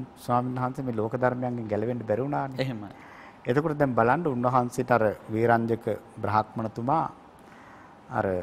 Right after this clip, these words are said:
Speaker 2: වස් ආරාධනා
Speaker 1: වස් ආරාධනා කරලා අන්තිමට ඒ වස් කාලේ ගත කරන්න උනේ මේ යව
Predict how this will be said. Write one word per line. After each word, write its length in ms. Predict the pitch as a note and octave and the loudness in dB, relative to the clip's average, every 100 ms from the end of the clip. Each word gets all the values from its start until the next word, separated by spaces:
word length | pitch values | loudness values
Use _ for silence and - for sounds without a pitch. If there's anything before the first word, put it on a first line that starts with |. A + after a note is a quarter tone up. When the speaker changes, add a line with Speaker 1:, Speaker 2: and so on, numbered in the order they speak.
| - | -2
Speaker 2:
වස් 220 | B2 - | -4 0
ආරාධනා 400 | C3 A#2+ A2+ A2+ | 2 6 4 4
Speaker 1:
වස් 60 | A#2+ | 6
ආරාධනා 580 | A2+ A2 A2 A2 G#2+ G#2 | 8 8 4 2 0 0
කරලා 340 | G#2 G#2 E3+ | -4 0 0
අන්තිමට 420 | A#2+ A#2 B2 C#3 | 0 -2 -6 -2
ඒ 200 | C3 B2+ | 0 2
වස් 220 | A#2+ A2 - | 4 2 0
කාලේ 400 | - C#3 C#3+ D3 | 2 6 6 6
ගත 220 | C3+ A2+ B2+ | 4 2 2
කරන්න 340 | C3+ C3+ D3 D3 | 2 2 2 0
උනේ 260 | D#3 G3+ | -2 -4
මේ 240 | G3+ F3+ B2+ - - - - | -2 -2 -2 -8 -20 -16 -8
යව 320 | A2+ A#2 | 6 8